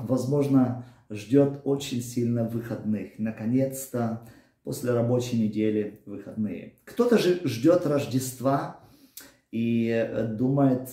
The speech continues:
э, наконец-то там чуть-чуть больше отпуска будет. Дети радуются, э, возможно, подаркам. А, кто-то планирует отпуск, чтобы уехать и, э, наконец-то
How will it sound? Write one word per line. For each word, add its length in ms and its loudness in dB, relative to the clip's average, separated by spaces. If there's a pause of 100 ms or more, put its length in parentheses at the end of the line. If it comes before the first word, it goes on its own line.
э, 260 0
наконец-то 640 0
там 340 -4
чуть-чуть 440 -6
больше 340 0
отпуска 640 -4
будет. 560 0 (440)
Дети 320 2
радуются, 880 2 (340)
э, 380 -6
возможно, 880 2
подаркам. 880 -4 (480)
А, 240 -10
кто-то 280 4
планирует 600 2
отпуск, 560 2
чтобы 320 0
уехать 800 0
и, 380 0
э, 400 -2
наконец-то 1000 0